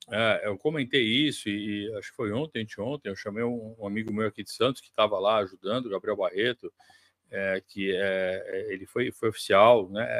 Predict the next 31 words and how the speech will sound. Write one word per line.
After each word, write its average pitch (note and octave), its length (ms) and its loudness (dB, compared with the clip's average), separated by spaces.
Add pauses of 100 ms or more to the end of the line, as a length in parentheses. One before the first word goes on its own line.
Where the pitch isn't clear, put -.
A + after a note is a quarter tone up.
é, G2 80 2
é A2+ 40 2
tenente G#2+ 380 -2
da G2 80 -4
reserva F#2+ 600 0 (580)
e - 120 -8
tava A2 300 6
lá G#2+ 100 8
ajudando. G2+ 720 0 (600)
É, - 260 -8
cara, C3+ 320 4
aquela A#3+ 260 0
galera E3+ 320 4
que A2+ 100 -4
tá G2+ 140 2
ali G2 420 2 (400)
é B3 640 6 (140)
recruta, G3+ 720 2 (120)
né? D#3+ 320 0
E E3+ 60 0
recruta A3 440 0
não D#4+ 100 2
sabe D4 260 2
nada, F#3 300 4
recruta B2 320 0
não D3+ 80 -2
sabe F3+ 200 0
porra F3 220 4
nenhuma, F#3+ 320 0
é - 20 2
recruta. D#3+ 480 -2